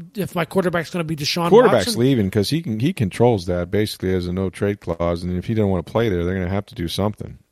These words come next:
Speaker 2: And I, I, what's worse? This was a question that was asked. Like, would you rather be? Who would you rather be? Would you rather be the Chicago Bears, who stupidly traded up for Mitch Trubisky and left Patrick Mahomes to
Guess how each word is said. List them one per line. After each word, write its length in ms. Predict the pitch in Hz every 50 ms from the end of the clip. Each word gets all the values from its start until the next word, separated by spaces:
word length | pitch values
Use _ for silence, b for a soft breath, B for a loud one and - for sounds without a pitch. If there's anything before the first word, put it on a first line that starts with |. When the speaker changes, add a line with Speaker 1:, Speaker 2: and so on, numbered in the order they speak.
| -
Speaker 2:
And 220 | 107 90 87 87 - -
I, 160 | 80 110 - -
I, 140 | - 120 - B B B B B B
what's 300 | B 135 156 180 - -
worse? 380 | 117 117 127 151 147 113 - -
This 180 | 120 107 -
was 120 | 123 110 101
a 60 | 98
question 400 | - - 113 110 104 - - 98
that 100 | 95 92
was 200 | 92 95 92 92
asked. 280 | 98 98 92 85 - -
Like, 220 | 92 87 80 -
would 160 | 98 101 98
you 100 | 110 117
rather 360 | 110 117 123 143 156 156 147
be? 400 | 127 117 107 98 90 90 92 104 -
Who 100 | - 160
would 100 | 220 196
you 80 | 175 160
rather 160 | 147 131 113
be? 180 | 101 92 78 - _ b b b b b b b b b b b b
Would 140 | 107 104 107
you 80 | 123
rather 200 | 131 143 160 160 147
be 120 | 147 143
the 100 | 127 113
Chicago 520 | - - 107 - - 117 117 127 127 135 135 -
Bears, 580 | 127 120 117 110 101 95 95 98 90 - - - -
who 400 | 101 98 95 92 90 90 92 - _ _ _ _ _ _ _ _ _ _ _ _ -
stupidly 560 | - - - - 131 131 127 131 104 101 101 90
traded 300 | - 113 110 107 104 104
up 140 | 101 98 -
for 120 | - 92
Mitch 280 | 95 101 101 - - -
Trubisky 480 | 98 92 101 101 95 - - 98 95 92
and 260 | 92 92 90 90 90 95
left 340 | 98 98 92 - - - - _ _ _ _ -
Patrick 300 | - 101 95 - 95 -
Mahomes 500 | 95 95 92 101 101 95 92 - - -
to 340 | - 92 92 90 90 90